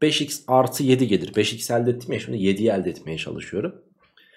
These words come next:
E, beş bölü iki zaten iki buçuktur. İki buçuğun üzerine ben dört buçuk daha eklersem yediyi elde ederim. Dolayısıyla sevgili arkadaşlar dokuz bölü iki eklemem gerektiğini anlıyorum. Artık bu da bize beş x artı dokuz bölü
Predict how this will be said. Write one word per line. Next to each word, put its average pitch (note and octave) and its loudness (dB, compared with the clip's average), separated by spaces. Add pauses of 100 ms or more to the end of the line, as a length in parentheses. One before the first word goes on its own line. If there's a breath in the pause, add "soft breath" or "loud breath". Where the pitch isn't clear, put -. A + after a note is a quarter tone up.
(200 soft breath)
E, - -8
beş B2+ 0
bölü E3 -2
iki - -6
zaten A2 -2
iki B2 -6
buçuktur. - -10
İki C3+ -6
buçuğun C3+ -4
üzerine B2+ -2
ben B2 -4
dört C3+ 4
buçuk - -16
daha F#2 -2
eklersem E2 -6
yediyi G#2+ 0
elde G#2 0
ederim. G2+ -2 (580 soft breath)
Dolayısıyla C#3+ 6
sevgili A#2 2
arkadaşlar F#2 -2 (400)
dokuz B2+ 0
bölü B2+ 2
iki A2+ -2
eklemem B2 -2
gerektiğini F#2+ -2
anlıyorum. G2+ -2 (440 soft breath)
Artık B2+ -2
bu G2+ -6
da F#2+ 0
bize C#3+ -2
beş - 4
x - -10
artı F2+ -4 (240)
dokuz G2 -6
bölü G2 -2